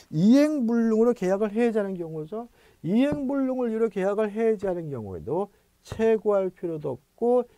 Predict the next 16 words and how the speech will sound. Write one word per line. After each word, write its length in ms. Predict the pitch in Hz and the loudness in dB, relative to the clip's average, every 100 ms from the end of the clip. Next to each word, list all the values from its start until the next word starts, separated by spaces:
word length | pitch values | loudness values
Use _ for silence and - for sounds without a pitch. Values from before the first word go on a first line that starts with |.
| - | -8
이행기가 680 | 139 175 196 180 175 202 208 | -2 0 0 -2 0 2 2
도래할 560 | - 160 196 202 180 | 2 2 4 4 0
필요도 300 | 175 185 160 | -2 -8 -6
없고요. 560 | 110 - - 117 135 185 _ _ | -8 -8 -10 -6 -4 -6 _ _
상대방의 680 | _ 165 165 160 151 190 208 | _ -8 -4 -2 0 0 0
동시 440 | - 226 240 233 240 | 0 -2 -2 -4 -2
이행 220 | 208 202 | -2 -2
항변권을 520 | 196 185 175 170 170 | -4 -4 -6 -6 -8
소멸시키기 600 | 160 160 156 - _ 135 | -8 -8 -10 -12 _ -8
위한 200 | 101 113 - _ - | -8 -8 -12 _ -10
이행 380 | 123 135 147 139 | -4 2 2 0
또는 240 | 147 190 | -2 -2
이행의 420 | 156 190 226 220 | 0 2 2 2
제공도 420 | 185 147 151 151 180 | 0 -2 -6 -4 -6
필요 340 | - 214 208 | -6 -4 -2
없으므로 760 | 135 - 123 95 76 85 190 | -2 -6 -10 -10 -8 -4 -4